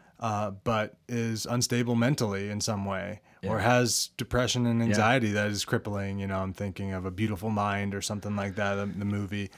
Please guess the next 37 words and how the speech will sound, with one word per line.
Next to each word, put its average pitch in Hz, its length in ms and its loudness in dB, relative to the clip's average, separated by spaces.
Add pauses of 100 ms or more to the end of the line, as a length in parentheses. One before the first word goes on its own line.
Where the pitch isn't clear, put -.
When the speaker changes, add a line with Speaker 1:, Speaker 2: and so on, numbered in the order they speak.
(120)
Speaker 2:
Right. 104 300 4
Speaker 1:
Um, 104 520 2 (640)
and, 123 580 6
you 131 140 6
know, 120 100 8
that's 123 200 4
a 113 40 -2
trope, 175 520 8
but 135 220 4
it's 135 220 0
a, 123 220 6 (100)
it's 120 180 -2
a 113 80 0 (300)
stereotype 127 760 4
or 117 80 2
a 104 40 0
cliche 127 600 4
for 120 280 0
a 113 120 0
reason. 120 580 6
And 110 180 4
I 107 60 4
can 107 160 0
see 117 300 4
how, 104 460 2 (140)
just 110 220 -6
based 113 240 -4
on 107 160 2
that 107 240 0 (300)
example 101 760 0 (240)
that 107 100 -6
you 104 120 -4
just 98 240 -6
gave, 110 400 0
that, 104 240 -4 (180)
that 101 300 -2 (320)
makes 110 640 -4